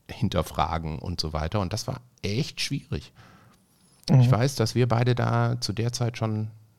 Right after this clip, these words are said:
Speaker 1: schon intensiv im Austausch waren. Ähm, wie lange warst du dann bei Krawall?
Speaker 2: Äh, ich war bei Krawall ab zweitausenddrei.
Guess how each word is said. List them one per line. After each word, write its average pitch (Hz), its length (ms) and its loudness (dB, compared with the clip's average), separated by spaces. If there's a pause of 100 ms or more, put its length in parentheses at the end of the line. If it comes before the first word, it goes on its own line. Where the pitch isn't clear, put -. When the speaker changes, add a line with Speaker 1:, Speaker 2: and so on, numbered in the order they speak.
(220)
Speaker 1:
schon 107 200 -6
intensiv 104 680 -2
im 101 140 -4
Austausch 90 560 0
waren. 85 360 -4 (640)
Ähm, 117 420 8 (720)
wie 98 140 6
lange 113 240 8
warst 101 260 4
du 160 60 2
dann 143 200 0
bei 143 120 0
Krawall? 143 440 -4 (2000)
Speaker 2:
Äh, 117 600 8
ich 98 120 0
war - 140 0
bei 101 120 -4
Krawall 123 760 2
ab 135 260 0
zweitausenddrei. 123 1500 2